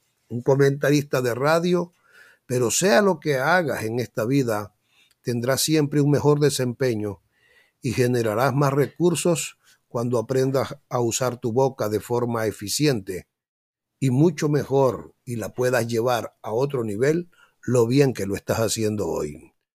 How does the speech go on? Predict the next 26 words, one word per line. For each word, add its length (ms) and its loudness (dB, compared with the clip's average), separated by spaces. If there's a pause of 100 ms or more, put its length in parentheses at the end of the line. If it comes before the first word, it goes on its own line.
(420)
Lo 200 4
noveno, 560 2 (180)
nunca 340 2
pierdas 400 2
de 120 2
vista 520 -4 (380)
que 140 0
la 120 2
generación 680 2
de 100 2
riqueza 720 -2 (640)
es 120 -4
como 360 4
una 400 2
fuente 600 0
o 160 2
es 80 -4
un 180 2 (160)
indicativo 960 -2 (720)
de 140 -4
una 240 4
base 480 2
de 100 0
una 320 0
sociedad 640 -2
floreciente. 840 -6